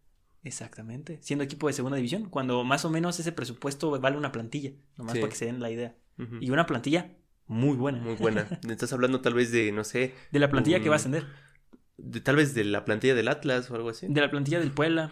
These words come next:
Speaker 1: más o menos.
Speaker 2: Ujú, sí.
Speaker 1: Dieciocho millones por ahí. O
Speaker 2: Ahí
Speaker 1: sea,
Speaker 2: está.
Speaker 1: no está tan alejado de una plantilla de primera división. O por lo menos del valor de una.
Speaker 2: No, y gastártelo en un año. Estás hablando de
Speaker 1: Ah,
Speaker 2: una
Speaker 1: sí,
Speaker 2: plantilla
Speaker 1: o
Speaker 2: la
Speaker 1: sea,
Speaker 2: inviertes para
Speaker 1: imagínense,
Speaker 2: tres.
Speaker 1: esto estamos hablando desde el dos mil doce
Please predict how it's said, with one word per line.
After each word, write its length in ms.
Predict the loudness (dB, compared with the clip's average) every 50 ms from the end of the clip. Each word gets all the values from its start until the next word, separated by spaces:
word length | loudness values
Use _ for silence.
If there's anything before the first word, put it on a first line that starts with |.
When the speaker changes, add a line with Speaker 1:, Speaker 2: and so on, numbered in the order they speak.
| -10 -10
Speaker 1:
más 180 | -10 -8 -6
o 40 | -6 -4
menos. 160 | -4 -4 -6
Speaker 2:
Ujú, 140 | -8 -8 -10 -6
sí. 220 | -6 -6 -6 -6 -4 -2
Speaker 1:
Dieciocho 400 | 0 0 0 0 -2 -2 -2 -2
millones 380 | -2 0 0 0 -2 -2 -6
por 160 | -8 -8 -8 -6
ahí. 160 | -8 -8 -12 -14 -20 -20 _ _ _ _ _ _ _ _ _ _ -20 _ -8
O 60 | -4
Speaker 2:
Ahí 20 |
Speaker 1:
sea, 100 | -2 -2
Speaker 2:
está. 280 | -2 -2 -4 -4 -6 -8 -6
Speaker 1:
no 80 | -4
está 160 | -4 -4 -2 -2
tan 200 | -2 -2 0 0
alejado 340 | -2 -2 -2 -2 -2 0
de 80 | 0 0
una 120 | -2 -2
plantilla 280 | -4 -4 -4 -2 -4 -4
de 40 | -2
primera 300 | -4 -6 -4 -4 -4 -4
división. 380 | -4 -6 -8 -8 -10 -12 -12 -16 -18 _
O 120 | -10 -6
por 160 | -2 0 2
lo 80 | 2 2
menos 180 | 4 2 2 2
del 140 | 2 0
valor 320 | 2 2 2 2 2 2 0
de 80 | -2
una. 200 | -4 -6 -6 -8 -12 _ _ -8 -4
Speaker 2:
No, 140 | -2 0 0
y 160 | 0 -4 -6
gastártelo 500 | -10 -10 -10 -10 -8 -6 -2 -2 0 0
en 80 | 0
un 120 | 0 -2 -2
año. 200 | -2 -2 -4 -4 -6 -12 -20 _ _ _ _ _ _
Estás 120 | 2 4 4
hablando 180 | 6 6 6
de 40 | 6
Speaker 1:
Ah, 40 | 8
Speaker 2:
una 100 | 8 6
Speaker 1:
sí, 60 | 8 8
Speaker 2:
plantilla 440 | 8 6 8 6 6 6 8 8 8
Speaker 1:
o 20 |
Speaker 2:
la 60 | 8
Speaker 1:
sea, 140 | 8 8 6
Speaker 2:
inviertes 200 | 6 8 8 6
para 100 | 6 6 6 6 6
Speaker 1:
imagínense, 200 | 6 6 6 6
Speaker 2:
tres. 120 | 6 4
Speaker 1:
esto 200 | 4 2 0 -2
estamos 340 | -2 0 0 2 2 2 2
hablando 340 | 2 4 4 4 4 4 4
desde 280 | 4 4 4 4 4 2
el 140 | 2 2 2
dos 280 | 0 0 -2 -2 -4
mil 460 | -2 0 0 0 0 -2 -6 -8 -12 -20 _ _ -20 -20 -18 -12
doce 960 | -10 -8 -8 -2 2 4 4 6 4 4 2 0 -2 0 -2 -2 -2 -6 -14